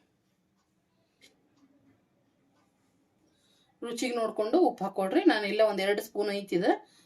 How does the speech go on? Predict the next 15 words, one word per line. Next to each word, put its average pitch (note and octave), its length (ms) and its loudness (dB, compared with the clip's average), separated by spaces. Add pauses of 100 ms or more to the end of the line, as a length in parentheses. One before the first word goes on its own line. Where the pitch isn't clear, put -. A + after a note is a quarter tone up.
(180)
ಹಾಕೋತಾ F#3 360 -6
ಇದ್ದೀನಿ. - 240 -18 (3750)
ಅರಿಶಿನ G#3 320 0 (100)
ಪೌಡರ್ F3+ 320 2 (1700)
ಸಣ್ಣ A3 320 -4
ಸ್ಪೂನ್ಲೆ G#3+ 680 -4
ಎರಡು F#3+ 200 -2
ಸ್ಪೂನ್ G#3 240 -8
ಅಥವಾ D4 280 2 (400)
ಅರ್ಧ A3 220 2 (180)
ಟೀ A3+ 140 -6
ಸ್ಪೂನ್. A3 300 -10 (1800)
ಸ್ವಲ್ಪ A3 340 2
ಹಿಂಗ್ A3 240 4
ಹಾಕೋತೀನಿ. F#3 600 4